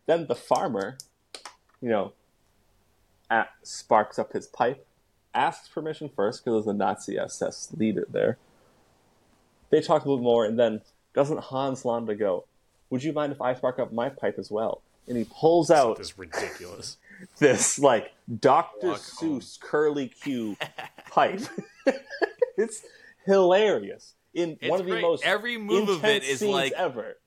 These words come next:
Speaker 3: it's, it's, it's
Speaker 1: Like
Speaker 3: multi-layered. Like, it's a dick measuring contest. It's a conflict. It's, I mean, it's the, oh, sorry. It's, it's your, it's your description.
Speaker 1: Like, there's so, like,
Speaker 3: Can't
Speaker 1: you don't
Speaker 3: help
Speaker 1: even
Speaker 3: sometimes.
Speaker 1: know, you know, obviously you do find out in the scene, there are people hiding under the floor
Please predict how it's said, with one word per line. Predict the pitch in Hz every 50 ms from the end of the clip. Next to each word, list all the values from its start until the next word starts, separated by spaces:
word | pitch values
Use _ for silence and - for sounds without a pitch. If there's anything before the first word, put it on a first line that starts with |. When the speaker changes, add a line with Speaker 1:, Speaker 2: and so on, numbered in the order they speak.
| _ _
Speaker 3:
it's, | - 131 135 135
it's, | 151 139 131 -
it's | - 135 127 110
Speaker 1:
Like | 156 143
Speaker 3:
multi-layered. | 139 156 156 170 165 143 127 139 147 147 123 110
Like, | 107 107 101 113
it's | 120 -
a | 127 113
dick | 101 - 135 143 - -
measuring | 156 151 143 151 156 156
contest. | 143 156 147 143 147 147 147 151 143 147 143 131
It's | 107 95 104
a | 95
conflict. | - - 123 123 131 135 - - 135 135 135 131 131 113
It's, | 104 95 - -
I | 107 127
mean, | 135 131 131 135
it's | 143 143 -
the, | - 139 143 - _ _ _ _ -
oh, | 82 - - _ _ _ _ _ _
sorry. | - 78 76 - - _
It's, | 92 95 104
it's | 101 92 107 110
your, | 127 127 123 110 101 -
it's | - -
your | - 117
description. | 98 92 - - 147 143 135
Speaker 1:
Like, | -
there's | - 156 143 - -
so, | - 180 160
like, | 147 143 131
Speaker 3:
Can't | 131
Speaker 1:
you | -
don't | 220
Speaker 3:
help | 220 220
Speaker 1:
even | 202 196
Speaker 3:
sometimes. | 170 156 156
Speaker 1:
know, | 151 160 165 156 131 107 95 - _ _ _ _ _ _ _ _ _ _ -
you | 131
know, | 131 117 - -
obviously | 135 160 160 151 - 143 -
you | - 131 127 127
do | 120 131 127
find | - - 113 113 113 110 107
out | 107 95
in | 101 107
the | 95 -
scene, | - - 107 101 98 95 82 - _ _ _ _ _ _ _ _
there | 117 113 -
are | 117 127 131 127 120 107
people | - - - 123 - 95 -
hiding | - - 117 110 120 107 95 - - _ _ _ _ _ _ _
under | 135 165 196 190 180 196 185 170
the | 147 147
floor | 135 - - - 139 151 156 139 117 95 -